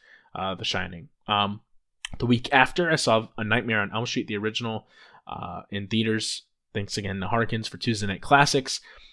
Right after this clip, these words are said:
a movie that I didn't quite love the first time I saw it, but I saw it in theaters, and like I say, the best experience, uh, with the film is always gonna be in the theater, because that's the best place to see it. Best sound, best picture, best seats,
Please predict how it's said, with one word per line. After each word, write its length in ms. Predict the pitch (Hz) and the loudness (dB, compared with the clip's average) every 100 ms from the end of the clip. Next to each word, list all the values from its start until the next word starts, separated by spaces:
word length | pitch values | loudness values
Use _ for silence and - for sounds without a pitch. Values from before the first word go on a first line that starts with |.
| - | -4
a 60 | 127 | 6
movie 240 | 143 147 | 8 10
that 140 | 135 123 | 10 10
I 60 | |
didn't 320 | 123 139 143 | 8 4 2
quite 360 | - 135 131 127 _ - | 0 6 6 6 _ -8
love 480 | 120 123 131 135 - | 4 10 10 8 2
the 100 | 127 | 0
first 220 | 139 135 | 2 2
time 140 | 139 131 | 0 0
I 60 | |
saw 260 | 127 131 127 | 2 6 6
it, 80 | 120 | 4
but 80 | |
I 40 | 117 | 2
saw 200 | 127 117 | 4 4
it 60 | |
in 120 | 113 107 | 4 2
theaters, 400 | 123 127 120 113 | 4 4 2 0
and 340 | 110 107 101 - - - - 107 | 0 0 -2 -10 -18 -20 -8 0
like 160 | 104 | 2
I 80 | 110 | 4
say, 460 | - 117 110 107 - | 6 6 6 4 -4
the 80 | 101 | 2
best 260 | 117 113 117 | 4 4 0
experience, 920 | - - _ 120 110 107 104 - - | -4 -8 _ -2 0 0 -2 -4 -2
uh, 180 | 104 101 | 0 0
with 160 | 101 | -2
the 60 | 101 | -4
film 220 | 104 101 | -6 -4
is 80 | 98 | -4
always 200 | 101 98 | -4 -4
gonna 140 | 98 | -6
be 100 | 98 | -6
in 80 | 95 | -8
the 60 | 98 | -8
theater, 260 | 98 - - | -8 -8 -10
because 240 | 104 101 | -8 -6
that's 180 | 101 - | -6 -4
the 80 | 101 | -4
best 220 | 95 - | -4 -4
place 160 | 98 - | -8 -6
to 60 | |
see 160 | - 95 | -6 -6
it. 100 | 87 | -4
Best 180 | 101 - | -2 4
sound, 260 | 123 120 | 4 4
best 180 | 110 - | 0 -2
picture, 240 | 113 - | -4 -2
best 180 | 104 95 | -4 -2
seats, 400 | 117 107 - - | 0 0 -2 -12